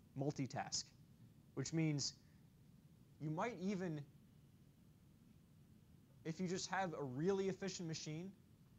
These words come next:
and you could imagine that just parallelism across cores gets exactly, gets you to exactly this level of speed up,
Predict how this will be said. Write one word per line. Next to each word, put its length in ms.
and 440
you 120
could 220
imagine 560
that 180
just 340
parallelism 520
across 340
cores 400
gets 400
exactly, 680
gets 180
you 80
to 120
exactly 480
this 220
level 320
of 100
speed 260
up, 140